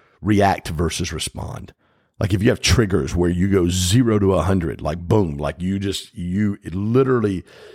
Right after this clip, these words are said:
your partner can say something to you and it just, y-, you almost just lose your mind. Um,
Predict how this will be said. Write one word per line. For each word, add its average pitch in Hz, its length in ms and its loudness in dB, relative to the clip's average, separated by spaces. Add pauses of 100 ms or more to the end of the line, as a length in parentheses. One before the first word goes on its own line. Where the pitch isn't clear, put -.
your 107 180 2
partner 110 500 0
can 98 220 -2
say 92 240 2
something 92 400 -2
to 127 280 -2
you 92 300 0
and 87 160 -2
it 107 180 -2
just, 98 480 -2 (340)
y-, 87 180 -8
you 110 180 0
almost 117 380 0
just 95 240 0
lose 107 420 2
your 95 100 2
mind. 80 640 -4 (720)
Um, 87 500 2